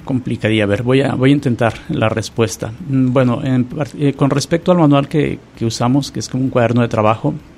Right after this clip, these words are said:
pues en realidad es una pequeña compilación, mm, enfocada a relacionar la matemática y algunos fenómenos de seguridad laboral, protección civil y emergencias.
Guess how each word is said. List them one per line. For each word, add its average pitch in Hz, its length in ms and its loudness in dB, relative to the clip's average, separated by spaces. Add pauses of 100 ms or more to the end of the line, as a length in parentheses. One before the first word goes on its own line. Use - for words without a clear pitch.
(120)
pues 131 260 0
en 131 100 0
realidad 131 220 4
es 147 120 0
una 170 100 0
pequeña 143 360 2
compilación, 131 840 0 (100)
mm, 131 180 -2 (640)
enfocada 135 600 2
a - 20 6
relacionar 127 420 2
la 131 120 4
matemática 123 640 0
y 127 40 2
algunos 120 360 2
fenómenos 120 360 4
de 113 80 0
seguridad 110 420 4
laboral, 117 320 4
protección 113 460 -2
civil 113 200 2
y - 20 2
emergencias. 110 580 0